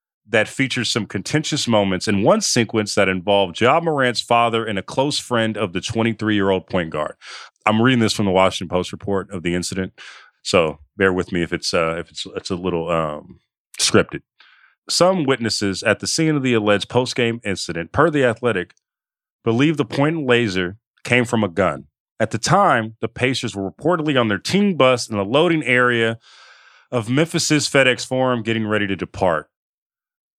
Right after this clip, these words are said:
Somebody from the travel party said this to The Athletic, "We felt we were in grave danger."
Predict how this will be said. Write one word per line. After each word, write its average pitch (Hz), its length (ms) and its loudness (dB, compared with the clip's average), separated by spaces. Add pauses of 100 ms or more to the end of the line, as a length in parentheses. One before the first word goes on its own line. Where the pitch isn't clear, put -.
(280)
Somebody 165 320 4
from 143 160 0
the 123 40 0
travel 160 360 2
party 147 340 0
said 123 240 -2
this 139 220 -4
to 117 80 -12
The 120 120 2
Athletic, 131 460 2
"We 123 120 -2
felt 127 280 0
we 117 160 -6
were 107 140 0
in 95 100 -4
grave 120 400 0
danger." 101 540 -2